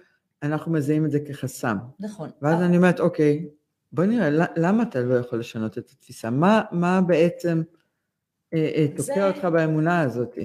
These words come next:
Speaker 2: זה טיפול קוגניטיבי, מה שאת אומרת. ותתפלאי שבכל מה שקשור לירידה במשקל והפרעות אכילה, אנחנו מתחילים דווקא בטיפול ההתנהגותי ולא קוגניטיבי, כי זה לוקח זמן.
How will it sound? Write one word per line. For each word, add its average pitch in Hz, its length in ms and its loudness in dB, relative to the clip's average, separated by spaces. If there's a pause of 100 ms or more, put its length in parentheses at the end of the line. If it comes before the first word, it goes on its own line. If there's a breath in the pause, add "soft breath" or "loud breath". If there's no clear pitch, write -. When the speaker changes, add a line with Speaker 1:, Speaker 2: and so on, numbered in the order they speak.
Speaker 2:
זה 226 120 -10 (100)
טיפול 233 260 -16
קוגניטיבי, 190 680 -12
מה 170 80 -20
שאת 180 220 -20
אומרת. 170 140 -20 (760 loud breath)
ותתפלאי 214 640 -2
שבכל 165 760 0
מה 247 100 0
שקשור 214 280 -2
לירידה 202 380 4
במשקל 208 400 4
והפרעות 196 300 0
אכילה, 226 240 -2
אנחנו 208 240 0
מתחילים 196 380 0
דווקא 202 300 2
בטיפול 196 400 -2
ההתנהגותי 180 600 2
ולא 180 220 6
קוגניטיבי, 180 600 2 (580 loud breath)
כי 220 160 0
זה 208 100 0
לוקח 208 380 2
זמן. 214 380 4